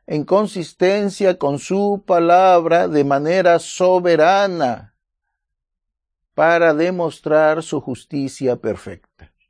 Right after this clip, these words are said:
Y habiendo considerado esto desde la, desde el pun-, la perspectiva de la soberanía de Dios,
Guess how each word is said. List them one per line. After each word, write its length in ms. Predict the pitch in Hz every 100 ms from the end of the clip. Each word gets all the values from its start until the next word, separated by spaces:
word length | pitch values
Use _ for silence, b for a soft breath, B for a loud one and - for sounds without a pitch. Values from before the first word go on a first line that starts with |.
| _ _ _ _ _ _ _ _ _ _ _ _ _ _ _ _ _ _ _ -
Y 720 | 139 156 175 202 208 - _ _ _
habiendo 480 | 143 139 165 190 180
considerado 920 | 175 160 156 151 175 190 185 190 180
esto 960 | 180 190 233 214 - _ - 185 185 180 _ _ _ _
desde 440 | 156 151 143 151 147
la, 420 | 147 147 147 -
desde 280 | 151 147 143
el 80 | 139
pun-, 260 | 165 180 -
la 200 | 156 147
perspectiva 680 | 156 - 139 - 180 180 175
de 80 | 143
la 100 | 131
soberanía 680 | 147 131 127 127 143 165 170
de 120 | 160
Dios, 760 | 156 190 220 185 185 - -